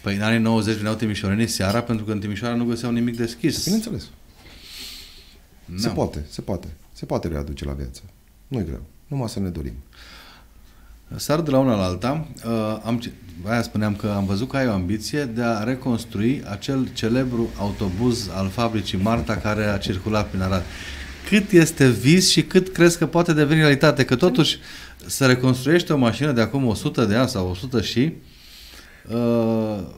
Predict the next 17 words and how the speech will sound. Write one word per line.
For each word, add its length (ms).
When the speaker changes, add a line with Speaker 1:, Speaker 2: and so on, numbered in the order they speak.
Speaker 1:
nu 100
știu. 100
Speaker 2:
este 240
niciun 360
vis, 320
uh, 140
Flavius. 420
Absolut 440
niciun 220
vis. 160
Realitate. 520
Banii 360
sunt, 440
uh, 160
există 440
întâlniri, 600
uh, 340